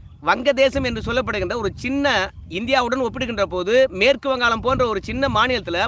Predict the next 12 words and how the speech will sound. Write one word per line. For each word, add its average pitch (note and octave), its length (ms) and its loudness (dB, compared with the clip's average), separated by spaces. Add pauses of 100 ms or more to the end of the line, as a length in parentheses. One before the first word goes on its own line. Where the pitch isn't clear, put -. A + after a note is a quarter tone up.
பதினேழு B3+ 440 2
கோடி A3 260 -2
பேர் B3 200 2
இருந்தா, G#3 400 0 (360)
அங்க F#3 200 0
இருக்கின்ற A#3+ 340 -2
வளங்களும் G#3+ 640 0
நலங்களும் G#3+ 720 0
இருப்பிடங்களும் A3 680 -4
எவ்வளோ A3+ 320 2
சிக்கலா B3+ 420 0
இருக்கும், A#3 420 -2